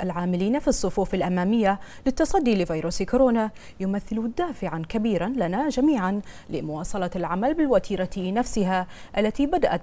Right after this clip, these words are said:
بها مملكة البحرين تعاملها مع مختلف مسارات مواجهة جائحة فيروس كورونا. ووفقا للاعتزاز الملكي السامي بجهود العاملين في الصفوف الأمامية، فقد وجه صاحب السمو الملكي ولي العهد رئيس مجلس الوزراء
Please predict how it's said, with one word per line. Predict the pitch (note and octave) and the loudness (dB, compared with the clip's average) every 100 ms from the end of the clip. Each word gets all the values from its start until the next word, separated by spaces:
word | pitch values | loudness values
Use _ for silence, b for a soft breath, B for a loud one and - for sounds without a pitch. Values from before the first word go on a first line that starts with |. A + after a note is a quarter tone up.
| G3+ | -2
بها | G3+ A#3+ | 0 0
مملكة | C#4 G3 F3 F3+ | 0 0 0 -2
البحرين | F3+ E3+ - E3+ A#3 | -2 -4 -4 -2 -2
تعاملها | C#4+ D4 G3 F3 F3+ F3 | 0 0 0 0 0 -2
مع | F3 E3 | -2 -4
مختلف | E3+ F3 - D4+ C#4+ | -2 -2 2 2 2
مسارات | D#4 C4 - F#3 F#3 F#3+ | 2 2 2 0 0 0
مواجهة | F#3 E3 E3+ G3 G3 E3+ | -2 -2 -2 -2 -2 -2
جائحة | F3+ G3 F#3 F#3+ F#3+ | -2 -2 -2 -2 -4
فيروس | F3+ F#3 F#3 F3 F3 - | -2 -2 0 0 0 -2
كورونا. | E3 - C#4 E3+ C#3 C#3 - B B B - | -2 6 6 6 0 -8 -14 B B B -10
ووفقا | - - - E3+ - A#3+ | -8 -6 -2 -2 -2 0
للاعتزاز | C#4 D4+ F3+ - G#3 G#3+ F#3 | 0 4 2 2 2 2 2
الملكي | F3+ E3+ F3+ A#3 F3 | 0 2 0 2 0
السامي | D#3+ - C4 F#3+ G#3 B B B | 2 4 4 2 -2 B B B
بجهود | B3+ D#4 D#4+ D4 | 0 2 4 2
العاملين | F3+ F3 F3 E3+ F#3+ | 2 0 -2 0 0
في | C#4+ | 0
الصفوف | C#4 - G3 G#3 - | 0 0 -2 -4 -2
الأمامية، | F3 F3+ F3+ A#3+ B3 G3 F#3+ B B B | -2 -2 2 4 4 2 -2 B B B
فقد | - - D3 | -14 -12 -6
وجه | D#3+ F3 D#3 E3+ | -2 0 0 0
صاحب | D#3+ C4+ B3 F3 D#3 | 2 2 2 2 0
السمو | - G3+ F3 | 0 0 0
الملكي | E3 E3 E3 G#3 C4+ | 0 -2 -4 -2 -2
ولي | D#4+ F#3 D#3+ | 0 0 0
العهد | D#3+ F3 E3 | -2 -2 0
رئيس | F3 A3 - | 0 0 -2
مجلس | D#3 F3+ F#3 E3+ - | -2 -2 -2 -2 -4
الوزراء | D#3+ D#3+ F3 A3 | -4 -2 2 2